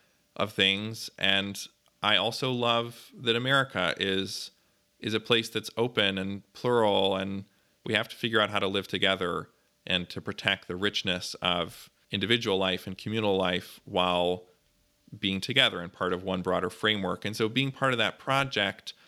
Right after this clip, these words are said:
you know, particularly for me, through the lens of religious liberty, protecting people's right to express their, their religious identity and live out their religious convictions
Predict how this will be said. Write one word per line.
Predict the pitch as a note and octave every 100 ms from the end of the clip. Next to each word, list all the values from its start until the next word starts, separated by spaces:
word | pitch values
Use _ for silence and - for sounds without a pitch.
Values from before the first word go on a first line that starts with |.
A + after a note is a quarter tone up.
| _ _ _
you | G#2+
know, |
particularly | - A#2 C3 A#2+ G#2+
for | G2+
me, | G2 A2+ A2+ G#2+ G#2 G2+ _ _
through | G#2
the | G2
lens | G2 G2+ G2+
of | F#2
religious | F#2+ F2+ -
liberty, | A2+ G#2+ F2+ - - - _ _ _ _
protecting | - G2+ - G2
people's | - F2+ F2+
right | G2+ F#2+ -
to | -
express | E2 - F#2+ F#2+ -
their, | F#2 F2 F2+ - _ _ _ _ _ - -
their | A2+ E2+
religious | F2 F#2 G2
identity | F2+ G#2+ G#2+ F#2+ G2 G2 F#2+
and | F#2
live | F#2+ F#2+
out | F#2 F#2+ -
their | F#2+ F2
religious | F2+ F#2 -
convictions | G#2 C#3+ D#3+ - G#2 G#2